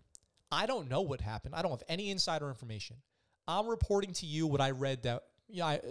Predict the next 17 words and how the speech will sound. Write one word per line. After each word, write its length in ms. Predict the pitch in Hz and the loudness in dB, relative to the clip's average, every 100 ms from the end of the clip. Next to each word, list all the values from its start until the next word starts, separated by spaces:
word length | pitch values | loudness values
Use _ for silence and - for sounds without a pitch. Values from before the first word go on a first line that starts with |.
| - | -6
was 220 | 160 131 135 | 0 0 0
reported 380 | - 143 131 | -2 0 0
on 180 | 123 113 | 0 -2
the 60 | 107 | -4
news 300 | 107 107 101 | -4 -4 -4
here 140 | 117 | -6
online. 320 | 104 104 98 98 _ _ _ _ _ 170 | -8 -8 -10 -14 _ _ _ _ _ -2
And 320 | 156 156 156 - _ - | 0 0 -6 -16 _ -8
<clears throat> 220 | 156 - | -6 -2
it's 140 | 139 | 0
starting 340 | - 202 233 202 | 2 2 2 0
to 120 | 175 | 2
add 180 | 156 196 | 2 2
up. 240 | 269 - - | -2 -8 -4
Like, 160 | 160 165 | -2 0
I 60 | |
mean, 280 | 165 165 | 0 -2